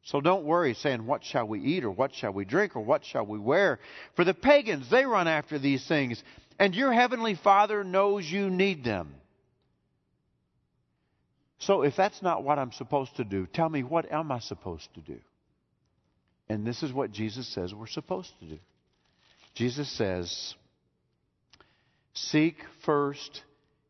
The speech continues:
his kingdom and his righteousness. And all these things,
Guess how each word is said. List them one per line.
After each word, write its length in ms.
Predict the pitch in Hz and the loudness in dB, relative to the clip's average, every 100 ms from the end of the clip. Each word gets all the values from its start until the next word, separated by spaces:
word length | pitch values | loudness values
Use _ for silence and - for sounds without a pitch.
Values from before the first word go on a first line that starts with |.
| _ | _
his 400 | - 147 139 - | 2 4 4 -2
kingdom 580 | - 117 92 73 58 55 _ _ _ _ _ _ _ _ _ _ | -8 -6 -6 -12 -18 -20 _ _ _ _ _ _ _ _ _ _
and 260 | - 110 90 | -4 -4 -6
his 500 | 92 151 147 120 - - _ | 0 2 2 -2 -14 -20 _
righteousness. 1120 | 104 107 92 - 76 - - - - - - - _ _ _ _ _ _ _ _ _ _ _ _ _ _ _ _ _ _ | -4 -4 -4 -14 -14 -14 -16 -20 -16 -14 -16 -20 _ _ _ _ _ _ _ _ _ _ _ _ _ _ _ _ _ _
And 120 | - 104 | -2 2
all 200 | 143 170 | 4 2
these 220 | 214 196 | -4 -8
things, 400 | - 92 87 80 | -6 -6 -8 -14